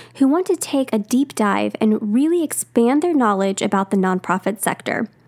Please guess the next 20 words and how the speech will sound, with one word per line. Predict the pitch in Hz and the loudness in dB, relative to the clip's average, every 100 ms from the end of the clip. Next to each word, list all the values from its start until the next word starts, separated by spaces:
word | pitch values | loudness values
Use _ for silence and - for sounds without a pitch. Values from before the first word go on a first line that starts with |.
| - - - - - - | -20 -20 -20 -20 -18 -2
As | 226 233 | 0 0
a | |
scholar, | 254 - 208 196 240 311 | -2 -2 0 0 0 -2
you'll | - 233 240 | -2 0 0
receive | 269 - 226 214 | -2 0 0 2
a | 214 | 2
new | 214 330 | 2 2
webinar | 320 220 226 220 214 | 0 0 2 2 2
in | 208 202 | 2 2
your | 202 | 2
membership | 202 208 254 - 330 | 2 2 -2 -2 -4
portal | - 214 208 196 | 0 0 2 0
each | - 214 - | 0 -2 -2
week. | - - - - _ - - - - - | -4 -6 -10 -20 _ -20 -20 -20 -20 -2
These | 294 320 | 0 2
webinars | - 233 226 220 214 208 196 | 2 2 4 4 2 0 0
will | 175 180 | 0 0
deconstruct | - 311 339 302 - 240 - - | -2 0 0 0 0 -2 -4 -4
best | 214 - | -4 -2
practices, | - 190 - 196 - 190 185 | -2 -2 -2 -4 0 0 0